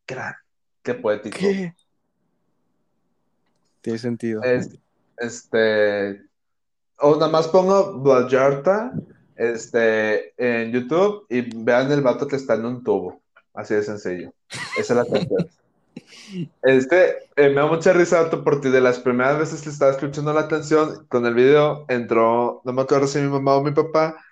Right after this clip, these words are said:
Speaker 1: y se me quedaron viendo raros porque estaba viendo el video también. <laughs> Digo, "No, no, no,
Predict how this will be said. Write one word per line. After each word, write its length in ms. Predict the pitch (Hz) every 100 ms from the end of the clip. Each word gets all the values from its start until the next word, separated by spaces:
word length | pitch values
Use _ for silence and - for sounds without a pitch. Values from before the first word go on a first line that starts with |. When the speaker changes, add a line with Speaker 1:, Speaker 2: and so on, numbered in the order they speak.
| -
Speaker 1:
y 100 | -
se 140 | 127 123
me 160 | 131
quedaron 320 | 131 127 135 143
viendo 240 | 147 151
raros 320 | 143 143 147
porque 240 | 147 143 -
estaba 200 | 127 123
viendo 180 | 135 143
el 80 |
video 320 | 123 135 175 143
también. 520 | 131 170 196 151 - _ -
<laughs> 420 | - 123 - -
Digo, 280 | 139 135 131
"No, 200 | 170 196
no, 140 | 208
no, 200 | 208 208